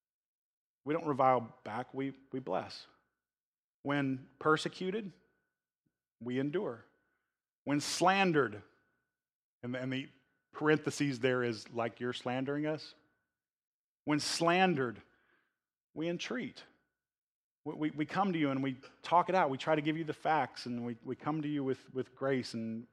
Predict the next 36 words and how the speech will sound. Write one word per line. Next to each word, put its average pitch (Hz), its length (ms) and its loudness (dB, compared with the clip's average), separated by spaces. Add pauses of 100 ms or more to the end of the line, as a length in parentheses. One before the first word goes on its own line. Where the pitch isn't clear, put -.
(240)
and 113 160 -10
gently. 113 440 -2 (1040)
He 139 60 -8
says, 135 280 0 (320)
"We've 196 320 -2
become 175 720 4
and 151 120 2
still 196 600 2
are 143 420 6 (460)
like 156 400 8 (160)
the 147 100 4
scum - 500 2
of 165 120 0
the 165 80 4
world, 131 400 2 (760)
the 135 80 0
refuse 139 480 2
of 120 120 -4
all 113 160 -2
things." - 200 -14 (1000)
This, 147 160 0
this 160 320 -2 (280)
term 175 380 4
scum, 156 640 6 (180)
th-, 139 140 -2
th-, 139 140 -10 (160)
it 143 160 -2
was, 135 240 0
uh, 135 300 4 (440)
when-, 139 200 -2
whenever 151 360 6
this 156 160 2
Greek 147 320 0
word 143 220 6
is 123 120 -2
used 139 380 2